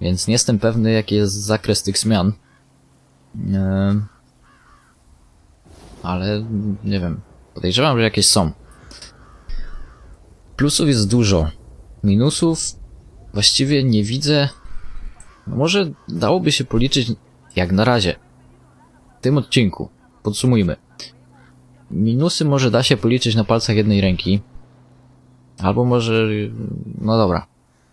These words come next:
Natomiast plusów jest dużo. Bardzo dużo. Tak czy inaczej, dziękuję za oglądanie. Jeśli wytrwaliście do tego momentu, jeszcze raz przepraszam za jakość tego nagrania,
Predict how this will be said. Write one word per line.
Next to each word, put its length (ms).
Natomiast 360
plusów 340
jest 200
dużo. 380
Bardzo 360
dużo. 340
Tak 160
czy 140
inaczej, 480
dziękuję 440
za 100
oglądanie. 580
Jeśli 220
wytrwaliście 640
do 100
tego 200
momentu, 360
jeszcze 220
raz 140
przepraszam 580
za 400
jakość 520
tego 160
nagrania, 560